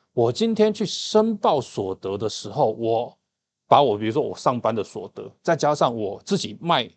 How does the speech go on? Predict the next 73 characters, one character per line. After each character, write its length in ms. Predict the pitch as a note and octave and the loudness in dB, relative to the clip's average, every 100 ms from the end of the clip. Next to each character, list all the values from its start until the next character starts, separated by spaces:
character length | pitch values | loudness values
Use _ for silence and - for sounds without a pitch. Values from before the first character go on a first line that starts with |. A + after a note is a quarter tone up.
| _ _ _ | _ _ _
白 180 | F#2+ E3+ | 0 2
粉 200 | C#3+ G2 | 0 -4
的 80 | G2 | -6
所 260 | - G2 - | -8 -14 -14
得， 180 | E2+ _ _ _ _ | -16 _ _ _ _
也 140 | A#2+ | -4
一 20 | |
起 140 | F3+ F#2 | -4 -4
报 200 | - A#2+ | -2 0
在 140 | A#2 | 0
里 180 | G2+ F2+ | -2 -8
面， 220 | G#2+ G#2 _ _ _ _ _ _ _ | -12 -12 _ _ _ _ _ _ _
那 160 | C4 B3+ | 4 4
我 60 | |
不 120 | D#3 | 4
就 100 | G#3+ | 2
等 220 | A3+ - G#3+ | 2 2 -2
同 100 | B2+ | -2
是 140 | F#3+ | -2
揭 300 | - F#3 G3 | -2 4 6
露 140 | G#3+ | 6
了 60 | C#3+ | 4
我 240 | G#2+ G#2 | 2 0
有 140 | A2+ G#2+ | -2 -6
犯 320 | - G3 C#3 | 2 2 4
罪 140 | E3+ | 2
的 80 | B2+ | 2
事 240 | A2 G3 D3 | 2 -2 -4
情 200 | - F#2+ | -6 -6
吗？ 180 | G#2+ G#2+ - _ _ | -4 -4 -8 _ _
我 200 | B2+ C3 | 6 6
自 160 | C4 | 4
己 140 | E3 G#2+ | -2 -4
揭 260 | - F#3+ | 4 6
露 100 | G#3+ | 8
我 160 | C#3 G2+ | 6 2
自 120 | G#2+ | -2
己 100 | A#2+ | -6
犯 240 | G#2+ D#3 | -2 -2
罪 120 | C#3+ C#3+ | 0 -2
的 20 | |
事 100 | B2+ | -2
情， 100 | A2 | -4
你 80 | A2 | -2
们 120 | B2 | -2
国 200 | B2+ C3+ | 0 0
家 200 | D#3 E3 | 4 4
要， 200 | F3 C3 - | 4 2 0
要 120 | F3 | 0
我 160 | G2+ | 0
揭 160 | G#2+ D#3 | -2 0
露 80 | D#3 | 0
我 60 | |
自 100 | B2 | 0
己 80 | C3 | -4
犯 120 | A#2 | -4
罪 120 | E3+ D3+ | -2 -4
行 180 | B2 | -4
为， 80 | A2+ | -2
会 220 | B2 A#3 | 0 2
不 180 | G3 D3 | 2 0
会 180 | D3 D#3+ | 0 0
违 220 | A2 G#2 | 0 -4
宪 360 | C3 - G#3+ D#3+ | -4 -2 0 0
呢？ 180 | C#3 C#3+ _ _ _ _ | -2 -6 _ _ _ _
还 200 | - D#3 | -2 2
真 200 | G#3 G#3+ | 4 4
的 80 | |
是 140 | D3 E3+ | 2 0
违 220 | A#2 B2 | 0 -2
宪 220 | - F#3 | -2 -2
的 100 | A2+ | -2
呢。 80 | G2+ | -6